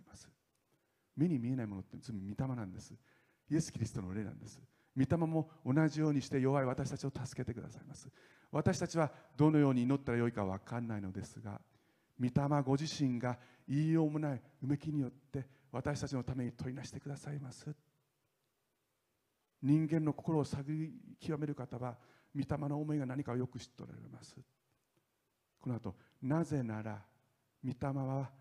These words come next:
神の御心に従って、生徒のために、つまり私たちのために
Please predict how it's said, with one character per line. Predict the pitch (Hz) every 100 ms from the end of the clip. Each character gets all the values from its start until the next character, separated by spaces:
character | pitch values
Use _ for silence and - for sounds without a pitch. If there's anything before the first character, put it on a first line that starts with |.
| - _ -
神 | - 147 127
の | 110
御 | 117
心 | 123 131
に | 127
従 | 117 - 131
っ | 127 _ _
て、 | 147 131 _ _ _ _ _
生 | - 123 139
徒 | 113
の | 98
た | 110
め | 113
に、 | -
つ | 143
ま |
り | 127 - - -
私 | 123 127 147 -
た | 131
ち | -
の | 123
た | - 127
め | 147
に | 156